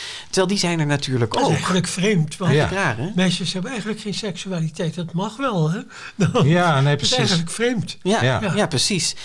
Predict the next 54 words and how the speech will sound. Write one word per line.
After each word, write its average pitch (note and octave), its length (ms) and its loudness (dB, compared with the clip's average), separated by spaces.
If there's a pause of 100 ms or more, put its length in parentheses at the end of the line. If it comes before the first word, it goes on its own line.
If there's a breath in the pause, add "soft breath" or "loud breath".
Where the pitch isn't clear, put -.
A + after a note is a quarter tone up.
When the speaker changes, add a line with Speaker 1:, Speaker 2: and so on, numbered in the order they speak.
(140 loud breath)
Speaker 1:
Dat D3+ 160 -2
Speaker 3:
Ja. - 60 0
Speaker 1:
daar C#3+ 100 2
niet D3+ 180 2
over B2 200 -2
geschreven F3 440 -4
is, A#2 140 -6
is C3 100 -6
raar. B2+ 460 -2 (240 loud breath)
Maar E3 120 0
goed, F#3 240 0
of D3+ 120 -4
tenminste, C#3 340 2
er A#2+ 60 -4
is C3+ 120 2
wel A#2+ 100 -2
over A#2+ 120 -4
geschreven... B2+ 420 -4
maar B2+ 120 -2
niet D3+ 180 -2
op C3+ 100 -4
deze B2 260 0
manier. G#2 280 -4
En C3 220 -2
Dirk D3+ 220 0
Visser F3 300 -2
is D3+ 120 0
gewoon C3+ 200 -2
een B2+ 80 -2
hele C#3+ 220 0
goede F3+ 320 0
schrijver. E3 580 0
Speaker 3:
Ja, G#2 140 2
dat A2+ 160 2
is D3 100 0
ook D#3+ 80 -2
een D#3 80 0
apart, C3+ 380 -2
hè? A#2+ 140 2
Want B2 120 0
Speaker 2:
Ja. G#3 60 4
Speaker 3:
wij B2+ 160 2
als B2 120 2
recensenten B2 540 2
zijn G#2 160 2
eigenlijk A2+ 320 0
allemaal G#2 360 0
altijd G2+ 320 -2
vrij A#2 320 0
lovend G#2+ 380 0
over F#2+ 200 0
zijn F#2 180 -2
boeken. D3+ 300 -2
Maar B2 220 2